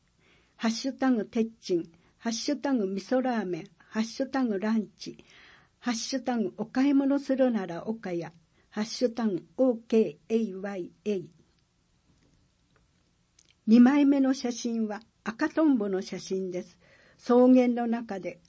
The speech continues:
羽を広げた赤とんぼが小枝に止まっています。生き物たちが秋の訪れを感じさせてくれます。皆さんも秋を見つけてみてはいかがでしょうか、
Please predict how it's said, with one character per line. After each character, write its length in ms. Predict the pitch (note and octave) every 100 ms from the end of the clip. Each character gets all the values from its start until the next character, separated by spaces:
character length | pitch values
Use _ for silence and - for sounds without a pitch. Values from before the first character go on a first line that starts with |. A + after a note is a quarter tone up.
| _
羽 280 | G3+ A3 C4+
を 140 | C4+
広 320 | C4 A#3+ A#3+
げ 120 | A#3
た 160 | A3+ A3
赤 220 | A3 A#3
と 140 | A3+ A3+
ん 220 | A3 G3
ぼ 120 | F#3
が 180 | F3 - _ _
小 140 | B3
枝 260 | C#4 C#4 C4+
に 180 | C4
止 120 | B3 A3+
ま 140 | A3+
っ 40 |
て 240 | A#3+ _ A3+
い 120 | A3
ま 200 | G#3+ G#3+
す。 220 | - - _ _ _ _ _ _ _ _ _ _ _ _ _ _ _
生 120 | A#3+
き 140 | A3+ D#4+
物 240 | D4+ B3+
た 180 | A3+ G3+
ち 180 | - F#3+
が 140 | F3+ -
秋 300 | C4+ C#4+ C4
の 160 | A#3 G#3+
訪 200 | G#3+ G#3+ A3
れ 120 | G3+
を 120 | F#3 F3
感 260 | G3+ G3+
じ 160 | G3+ G#3+
さ 200 | - G#3+
せ 160 | G#3
て 140 | F#3+ G3
く 140 | F#3+
れ 140 | F#3 F#3
ま 160 | F#3
す。 220 | A3+ _ _ _ _ _ _ -
皆 220 | G3+ A#3
さ 180 | A#3 A3+
ん 160 | G#3
も 140 | F#3 F3 _ _
秋 300 | C4 - D4+
を 100 | C4
見 180 | A3+ A3+
つ 100 | -
け 200 | C4 C4
て 100 | C4
み 180 | C4+
て 140 | A3+ A#3
は 140 | G#3
い 40 | G3
か 200 | B3+ C4+
が 140 | A#3+
で 140 | G3+
し 160 | A3 -
ょ 120 | F3+
う 40 | F3+
か、 280 | - G#3+